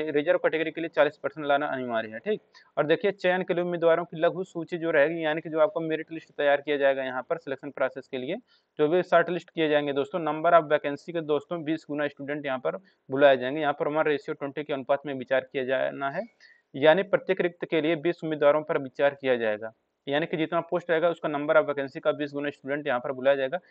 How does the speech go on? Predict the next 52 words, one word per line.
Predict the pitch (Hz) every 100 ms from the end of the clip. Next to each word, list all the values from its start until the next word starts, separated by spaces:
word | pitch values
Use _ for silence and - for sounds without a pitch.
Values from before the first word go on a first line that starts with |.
| _
इस | 190 -
प्रकार | 180 180 185
केवल | 180 180
न्यूनतम | 175 160 151 175
योग्यता | 160 147 151 170
अंक | 160
प्राप्त | - 160 160
करना | 156 151
ही | 156
उम्मीदवार | 151 147 147 151 -
के |
चयन | 143 143 147
का | 139
हकदार | 127 127 139
नहीं | 131 143
होगा, | 127 196 - _ -
यानी | 143 165
कि | 185 185 180 - 214 143
दोस्तों, | 151 151 190 226 _ - 139
जैसे | 156 185
कि | 190
जितना | 156 151 160 170
number | 180 170 170
ऑफ | 170 -
post | 170 -
रहेगा | 165
उसका | 156 -
बीस | 143 160 156
गुना | 151
student | 156 - 143 160 156
रहेंगे। | 139 151 156 214 _ -
और | 135
ये | 165
जो | 175 180
minimum | 165 180
criteria | 175 165 151 156 151 180
रखा | 170 -
गया | 151 156
कि | 170
पचास | - 139 160 -
परसेंट | 156 165 156
होना | 147 156
चाहिए, | 151 160
चालीस | 156 147 -
परसेंट, | 139 180 190 _ 147
ये |
तो | 147
pass | 165 170 170 160
करना | 151 180
ही | 156
करना | 147 127 117
है। | 113